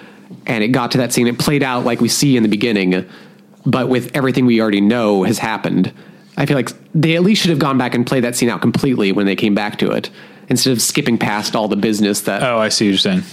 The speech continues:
Speaker 1: Yeah, it just felt, when it get, it's such a huge dramatic turn in the film that it, it really deserved more time, I think, spent on it.
Speaker 2: Um, uh, uh, uh, I'll agree with you. Um,
Speaker 1: Okay. <laughs>
Speaker 2: but, uh,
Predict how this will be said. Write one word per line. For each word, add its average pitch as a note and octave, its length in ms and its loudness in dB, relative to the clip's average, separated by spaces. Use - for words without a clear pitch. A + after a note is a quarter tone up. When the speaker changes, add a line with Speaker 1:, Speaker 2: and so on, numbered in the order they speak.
Speaker 1:
Yeah, C#3 220 0
it C#3+ 100 0
just D3+ 180 0
felt, - 320 -4
when E3 120 2
it D#3+ 60 0
get, G3+ 260 -4
it's E3 140 0
such A#3+ 160 0
a D#3 80 2
huge F#3 440 0
dramatic C#3 420 0
turn B2 460 2
in A2+ 180 2
the G#2+ 60 0
film A2 580 0
that B2 240 0
it, B2 220 -2
it C3+ 80 0
really C#3 220 2
deserved A#2+ 340 0
more G#2 180 2
time, G#2 500 -2
I - 60 -8
think, - 180 -4
spent F#2 260 -4
on F#2+ 120 -2
it. - 880 -12
Speaker 2:
Um, C#3 560 2
uh, - 20 -2
uh, - 20 0
uh, D3+ 1000 0
I'll F3 140 0
agree G2+ 200 0
with G2 140 2
you. G#2+ 180 2
Um, C#3 480 0
Speaker 1:
Okay. F#3+ 100 2
<laughs> D3 100 2
Speaker 2:
but, D#3+ 200 0
uh, D3+ 520 -2